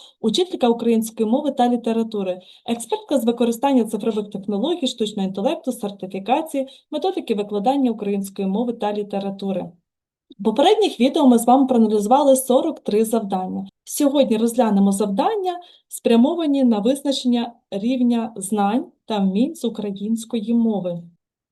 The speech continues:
Сорок четверте завдання. До синхронічних словників належать всі наведені,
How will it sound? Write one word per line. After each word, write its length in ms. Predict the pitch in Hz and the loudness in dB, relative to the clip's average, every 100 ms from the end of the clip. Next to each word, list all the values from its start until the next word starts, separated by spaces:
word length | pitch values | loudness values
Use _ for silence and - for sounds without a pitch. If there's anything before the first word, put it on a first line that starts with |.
| _ _ _ _ _ _ - | _ _ _ _ _ _ -18
Сорок 340 | - 381 508 - | -2 2 2 2
четверте 460 | 254 247 285 285 | -2 0 0 0
завдання. 540 | 254 247 196 180 180 180 | -2 -2 -4 -8 -10 -8
До 120 | 202 | -6
синхронічних 680 | 262 254 302 320 508 359 - | 0 0 0 2 2 0 0
словників 440 | 247 226 220 403 | 2 4 2 0
належать 420 | 339 254 254 214 | 2 4 2 0
всі 360 | - - 302 392 | -4 -2 0 0
наведені, 680 | 247 190 254 302 285 269 | -2 0 0 2 -2 -4